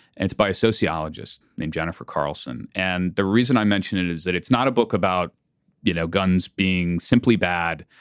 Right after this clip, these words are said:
or simply good, which is what ninety percent of gun books, uh, are about. This is actually a book about why people buy guns, and it has to do with senses of masculinity and vulnerability and loss of status. So it's very much in the vein of what we're talking about.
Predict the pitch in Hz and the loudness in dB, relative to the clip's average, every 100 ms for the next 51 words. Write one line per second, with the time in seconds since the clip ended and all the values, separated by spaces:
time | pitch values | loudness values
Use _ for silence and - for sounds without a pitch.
0 | _ - - - 107 95 82 71 73 - | _ -8 -4 0 0 0 -4 -6 -8 -12
1 | - 85 - - - 101 101 90 90 85 | -10 -8 -6 -6 2 6 6 4 0 0
2 | 85 - - - 82 78 76 76 71 - | -2 -4 -10 -8 -8 -8 -8 -8 -10 -16
3 | - - - - 80 76 - 82 73 71 | -18 -16 -20 -10 -6 -6 -6 -8 -8 -10
4 | - - - - - - 151 156 - 113 | -12 -18 -20 -20 0 2 4 2 4 2
5 | 95 98 87 80 82 87 92 98 104 107 | 2 0 -2 -2 -4 0 2 2 0 -2
6 | - 92 85 82 82 _ _ _ 80 85 | -4 -8 -6 -10 -12 _ _ _ -2 -2
7 | 85 82 78 76 73 101 92 - 95 - | -2 -6 -8 -10 -8 -4 -4 -4 -6 -6
8 | 82 92 87 85 - 87 - 80 78 - | -6 -6 -4 -8 -8 -8 -10 -14 -14 -10
9 | 82 82 - 113 117 98 87 82 85 85 | -8 -8 -2 2 4 2 -2 -4 -6 -6
10 | 85 85 104 120 110 95 90 87 87 87 | -6 -6 0 2 2 2 0 -2 -2 -2
11 | 82 - 85 - 82 - - - 98 - | -4 -4 -10 -10 -10 -10 -4 0 0 -2
12 | 104 117 120 110 92 - - - - - | -2 2 4 4 2 -4 -16 -18 -20 -20
13 | - - _ 113 107 98 87 87 85 78 | -20 -20 _ 4 4 4 2 -2 -4 -4
14 | 85 76 80 78 - 82 - 90 90 - | -6 -6 -8 -10 -8 -8 -8 -14 -14 -16
15 | 69 | -18